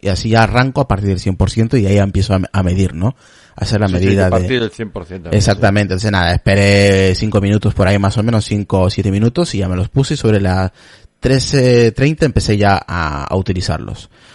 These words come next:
Speaker 1: Vale, he llegado a un máximo, o sea, de que cero, pum, se apagan a las dieciocho cincuenta y cinco.
Speaker 2: Ujú.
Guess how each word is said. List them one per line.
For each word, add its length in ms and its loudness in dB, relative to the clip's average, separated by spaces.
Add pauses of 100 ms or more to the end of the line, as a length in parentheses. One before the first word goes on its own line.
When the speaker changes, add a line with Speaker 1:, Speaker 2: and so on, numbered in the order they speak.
(120)
Speaker 1:
Vale, 420 0
he 200 2
llegado 640 2
a 120 4
un 200 2
máximo, 460 -2
o 40 2
sea, 120 2
de 140 2
que 320 -2
cero, 520 2
pum, 140 2 (220)
se 120 -2
apagan 380 0 (400)
a 120 2
las 220 2
dieciocho 560 -2
cincuenta 400 0
y 60 2
cinco. 400 -8 (840)
Speaker 2:
Ujú. 260 -18